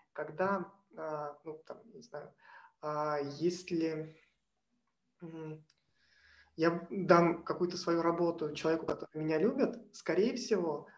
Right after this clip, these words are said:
отношение к этой работе, на, на это отношение повлияет отношение ко мне. Ну, то есть, типа, а,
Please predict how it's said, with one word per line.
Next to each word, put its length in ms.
отношение 680
к 80
этой 200
работе, 680
на, 160
на 160
это 200
отношение 520
повлияет 800
отношение 460
ко 120
мне. 380
Ну, 120
то 100
есть, 200
типа, 360
а, 480